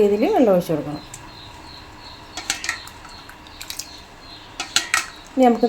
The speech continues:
നല്ലപോലെ ഒന്ന് വേവിച്ചെടുക്കാം. നല്ലപോലെ തിളച്ചിട്ടുണ്ട്. നല്ലപോലെ തിളച്ച് കളറൊക്കെ ഇളകി.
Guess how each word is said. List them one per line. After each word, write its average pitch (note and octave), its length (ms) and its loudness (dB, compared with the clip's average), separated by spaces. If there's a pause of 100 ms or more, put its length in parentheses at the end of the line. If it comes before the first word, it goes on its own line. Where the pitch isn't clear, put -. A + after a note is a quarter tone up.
നല്ലപോലെ G3+ 480 4
ഒന്ന് C4+ 140 0 (220)
വേവിച്ചെടുക്കാം. F3+ 640 -2 (2500)
നല്ലപോലെ C#4+ 640 10
തിളച്ചിട്ടുണ്ട്. G#3 680 2 (100)
നല്ലപോലെ G3+ 520 2
തിളച്ച് E3+ 400 -2
കളറൊക്കെ F3+ 580 -4
ഇളകി. E3+ 380 -4